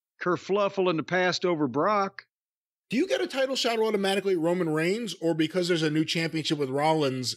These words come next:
Speaker 2: is that on equal footing? You have to pick which one. 'Cause this is the first year it's been there.
Speaker 1: Well, that's a good question, and I would think you would get to pick, much like a, if, if, if the Money in the Bank briefcase can pick, can't the winner of the Royal Rumble pick?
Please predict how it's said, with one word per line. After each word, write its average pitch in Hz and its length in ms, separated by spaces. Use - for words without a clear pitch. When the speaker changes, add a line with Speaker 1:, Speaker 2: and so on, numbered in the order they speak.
Speaker 2:
is 127 100
that 156 120
on 151 160
equal 147 320
footing? 151 360
You 123 80
have 123 100
to 123 80
pick - 280
which 139 260
one. 123 360
'Cause 175 100
this 202 80
is 160 60
the 151 80
first 175 320
year 160 400
it's 117 160
been 214 240
there. 87 260
Speaker 1:
Well, 139 220
that's 214 240
a - 40
good 147 200
question, 190 540
and 110 120
I 147 120
would 143 220
think 208 260
you 175 100
would 147 140
get 151 160
to 127 80
pick, 240 400
much 156 260
like 156 260
a, 135 220
if, 127 380
if, 131 360
if 143 220
the 131 280
Money 170 320
in 180 80
the 156 100
Bank 180 420
briefcase 156 800
can 135 180
pick, 139 540
can't 156 260
the 139 120
winner 139 500
of 143 100
the 139 80
Royal 147 340
Rumble 147 440
pick? 196 440